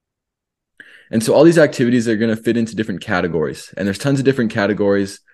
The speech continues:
but just a couple examples of categories are things like volunteer medical, volunteer non-medical.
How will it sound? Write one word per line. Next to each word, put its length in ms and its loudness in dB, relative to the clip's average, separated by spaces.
but 220 0
just 220 -4
a 40 -4
couple 280 -2
examples 420 -4
of 100 -8
categories 680 -2
are 160 -4
things 260 -8
like 240 -8
volunteer 680 0
medical, 760 -2
volunteer 460 -4
non-medical. 880 -4